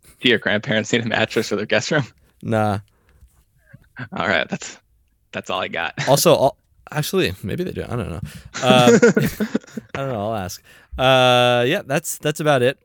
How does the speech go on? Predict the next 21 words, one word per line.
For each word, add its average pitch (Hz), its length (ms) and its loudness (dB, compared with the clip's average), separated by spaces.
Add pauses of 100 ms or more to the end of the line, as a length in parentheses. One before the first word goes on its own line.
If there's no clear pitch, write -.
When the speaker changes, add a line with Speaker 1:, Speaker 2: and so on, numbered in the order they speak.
(140)
Speaker 1:
It's, - 460 -6
uh, 123 300 4
we're 143 120 -4
counting 175 360 -2
down 131 240 0
episodes 120 400 -4
in 113 60 -6
the 107 80 -6
closet. 131 380 0
We've 98 120 -8
got, 123 180 -2
like, 110 180 -6
three 123 240 -6
left 107 300 -4
before 95 260 -8
I 90 80 -6
move. 95 320 -6 (460)
Uh, 104 280 0
that's 110 180 -4
kinda 123 200 -2
sad. 101 380 -2